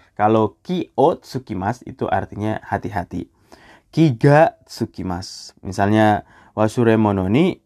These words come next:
eh, kiga tsukimashita. Saya sa-, baru sadar ada barang yang ketinggalan. Misalnya di kereta, saudara. Aduh, densa no naga ni, wasuremono ni, kiga tsukimashita.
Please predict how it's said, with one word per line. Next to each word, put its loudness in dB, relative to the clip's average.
eh, -4
kiga 2
tsukimashita. -4
Saya 0
sa-, 0
baru 4
sadar -2
ada -4
barang 0
yang -4
ketinggalan. -2
Misalnya -4
di -2
kereta, -6
saudara. -10
Aduh, 0
densa -2
no -2
naga -2
ni, 2
wasuremono -6
ni, -4
kiga -2
tsukimashita. -4